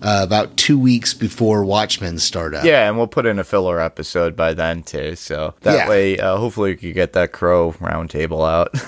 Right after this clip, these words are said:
Speaker 2: <laughs> like we've been talking
Speaker 1: <laughs>
Speaker 2: about. But, uh, yeah,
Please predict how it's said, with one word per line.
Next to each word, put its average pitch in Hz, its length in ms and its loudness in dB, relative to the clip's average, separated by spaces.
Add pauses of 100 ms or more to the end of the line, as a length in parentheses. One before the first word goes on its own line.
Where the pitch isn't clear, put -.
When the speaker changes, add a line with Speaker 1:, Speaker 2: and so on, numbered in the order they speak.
(580)
Speaker 2:
<laughs> - 60 -2
like 123 160 2
we've 113 140 0
been 98 160 -2
talking 101 340 2
Speaker 1:
<laughs> 95 60 2
Speaker 2:
about. 92 260 2 (760)
But, 95 440 2
uh, 90 260 4
yeah, 98 360 2